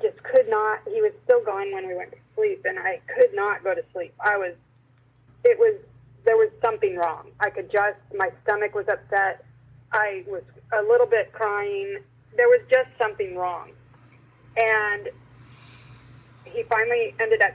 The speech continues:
getting home. And, of course, then I went to sleep. But the next morning, he tells us that he had pulled over 'cause he had to answer the call of nature, and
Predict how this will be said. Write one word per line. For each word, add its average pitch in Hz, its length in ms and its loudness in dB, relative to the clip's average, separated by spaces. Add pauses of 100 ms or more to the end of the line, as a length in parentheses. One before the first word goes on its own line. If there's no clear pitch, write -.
getting 214 240 2
home. 170 260 -12 (800)
And, 196 480 0 (1120)
of - 100 -14
course, 196 240 -4
then 180 140 -6
I 175 100 -6
went 170 140 -6
to - 80 -20 (100)
sleep. 165 240 -8 (600)
But 220 140 0
the 220 80 4
next 220 300 0
morning, 233 500 -2
he 196 160 -6
tells 185 280 -2
us 185 140 -2 (120)
that 190 160 0 (180)
he 202 480 -4
had 415 320 -4
pulled - 320 4
over 226 380 2
'cause - 180 -10
he - 80 -6
had 202 220 -2 (140)
to 180 360 -6
answer 208 300 -2
the - 80 -2
call 196 260 -2
of 175 100 -2
nature, 202 540 -2 (680)
and 220 540 0